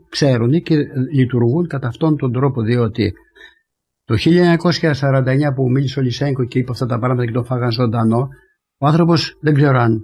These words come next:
εξακολουθούσε να ζει το δύο χιλιάδες δεκατέσσερα, αλλά το δύο χιλιάδες δεκατέσσερα πήρε την εκδίκησή του, διότι στο Science το Δεκέμβριο του δεκατέσσερα γράφεται το εξής, που αλλάζει την ιστορία των πραγμάτων. «Τα βιώματα εγγράφονται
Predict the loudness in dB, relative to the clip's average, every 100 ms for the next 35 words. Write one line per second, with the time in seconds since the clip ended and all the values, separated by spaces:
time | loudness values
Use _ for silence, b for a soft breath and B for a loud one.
0 | -10 -8 -4 0 2 2 0 2 0 0
1 | -2 0 0 0 0 0 -2 -4 -4 -4
2 | -2 -2 -2 -2 -4 -10 _ _ _ _
3 | B B B 2 4 4 4 4 2 2
4 | 0 -4 _ _ _ _ 0 2 2 0
5 | 0 -2 -2 -2 -2 -2 -2 0 -2 0
6 | -2 -2 -4 -2 0 0 0 -4 -4 0
7 | 2 4 2 0 0 0 2 0 0 -2
8 | -2 -2 -2 -2 -2 -4 -8 _ _ _
9 | -4 -2 -2 -6 -8 -6 -4 0 -2 -2
10 | -16 _ -2 0 2 0 0 0 0 0
11 | 0 2 0 0 0 2 0 0 -4 -8
12 | _ _ _ _ _ -2 0 4 4 4
13 | 2 0 -2 0 0 2 0 0 -2 -2